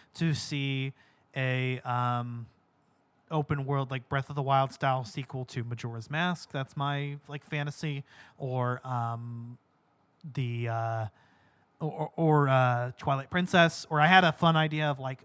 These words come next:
remaking the first two Zelda games in, like, an open world style. But obviously that's not what would come next. What would come next would be, yeah, probably, like, I think the next thing we'll see is either a spin-off slash crossover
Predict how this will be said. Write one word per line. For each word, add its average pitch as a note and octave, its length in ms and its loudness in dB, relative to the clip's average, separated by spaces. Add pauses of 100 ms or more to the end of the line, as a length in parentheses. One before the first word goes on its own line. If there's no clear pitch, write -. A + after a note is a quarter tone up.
remaking D3 1200 -2
the B2+ 80 -6
first C3 380 -10
two B2+ 160 -8
Zelda A2+ 320 -8
games C#3+ 460 -8
in, C#3+ 100 -10
like, C3+ 180 -8
an D3 80 -6
open C#3 260 -4
world C#3+ 180 -6
style. D3+ 400 4 (400)
But G3 100 10
obviously A#3+ 400 10
that's G3 240 4
not G3 160 6
what E3+ 140 2
would C#3+ 140 -4
come C3 240 0
next. C#3+ 360 -4
What E3 120 0
would G3+ 140 -4
come G3+ 200 4
next F3+ 320 0
would D#3+ 160 -6
be, D3 340 0 (500)
yeah, B2 260 0
probably, F#3 540 4
like, D#3 240 2
I D3+ 160 2
think F#3+ 320 0
the F3 80 2
next E3 440 2
thing D3+ 200 -8
we'll C#3 160 -4
see B2 300 -8
is B2 120 -6
either B2+ 260 -2
a B2+ 60 0
spin-off G3+ 760 2 (160)
slash E3+ 280 -2
crossover F3+ 640 2